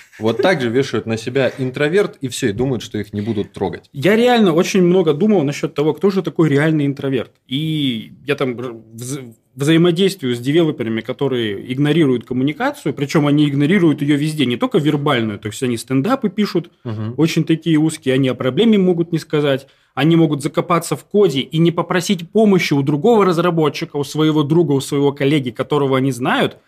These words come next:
Speaker 2: и с которым нет проблемы начать диалог, потому что, ну, блин, он и так тебя понимает, он знает какой ты.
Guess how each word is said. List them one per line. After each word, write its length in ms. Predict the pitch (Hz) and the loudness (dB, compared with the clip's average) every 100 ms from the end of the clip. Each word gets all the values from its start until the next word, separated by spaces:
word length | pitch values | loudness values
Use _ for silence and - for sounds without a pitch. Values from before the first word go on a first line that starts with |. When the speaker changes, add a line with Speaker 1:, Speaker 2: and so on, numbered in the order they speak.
| _ | _
Speaker 2:
и 40 | - | -14
с 80 | - | -4
которым 400 | 160 175 165 165 | 0 4 4 4
нет 200 | 196 - | 2 0
проблемы 600 | 147 147 175 156 123 - _ | -2 2 2 2 0 -4 _
начать 400 | - 147 - 139 | -2 0 0 0
диалог, 420 | 120 139 156 - - | 2 2 2 0 -4
потому 280 | 113 127 | -6 -4
что, 160 | 131 - | -4 -2
ну, 220 | 131 135 | 0 0
блин, 240 | 101 113 107 | -2 -6 -4
он 120 | 131 | -4
и 40 | |
так 200 | 139 202 | -4 -4
тебя 140 | - 131 | -4 -4
понимает, 400 | 123 139 131 107 | -4 -2 -2 -4
он 100 | 107 | -4
знает 300 | 151 135 - | -4 -4 -6
какой 320 | - 139 107 | -8 -4 -4
ты. 140 | - | -6